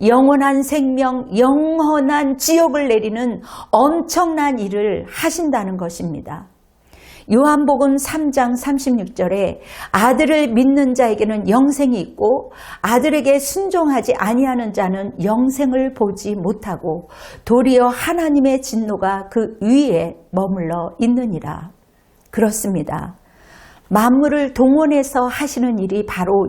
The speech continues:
영생 주시는 일입니다. 그리고 아들을 거부하는 자들에게 진노를 내리시는 것이 주님의 섭리입니다.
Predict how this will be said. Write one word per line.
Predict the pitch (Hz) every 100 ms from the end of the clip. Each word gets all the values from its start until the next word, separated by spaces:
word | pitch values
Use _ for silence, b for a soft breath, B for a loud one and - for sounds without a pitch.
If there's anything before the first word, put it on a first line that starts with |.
| 170
영생 | 214 254 294 294 294 269 262
주시는 | - 196 196 180 -
일입니다. | 202 208 170 143 139 180 _ _ B B B B B
그리고 | 262 277 277 277 -
아들을 | 214 269 294 311 311
거부하는 | 240 277 277 320 311 311 311
자들에게 | 240 226 254 214 190 185 185 185 B B B
진노를 | - 277 311 320 311 277 294 285
내리시는 | 185 247 269 277 302 285 277 262 262 240
것이 | 208 190 233 226 -
주님의 | - 294 311 269 202 202 202
섭리입니다. | - 330 320 294 208 185 127 - -